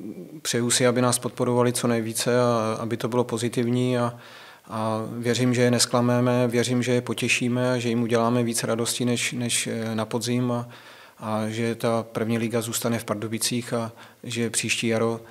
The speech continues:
si zahrajeme na novém stadionu v Pardubicích první ligu.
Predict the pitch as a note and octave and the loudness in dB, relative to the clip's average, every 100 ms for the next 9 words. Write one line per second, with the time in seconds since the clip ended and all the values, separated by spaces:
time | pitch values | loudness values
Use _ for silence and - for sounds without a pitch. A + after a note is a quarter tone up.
0 | - - - A2+ A2+ A2+ A2+ A2+ A2+ A2+ | -20 -8 -4 -2 0 2 2 2 0 -2
1 | A2+ B2 A2 A2 A2 - A2+ A2+ A2 A2+ | -2 -4 -4 -4 -2 -2 -2 -2 -4 -6
2 | A2+ - - - - - A2 A2+ G#2+ - | -8 -14 -20 -20 -20 -6 -4 -2 -4 -4
3 | A2+ - G#2+ A2 G#2+ G#2+ | -4 -4 -4 -4 -4 -8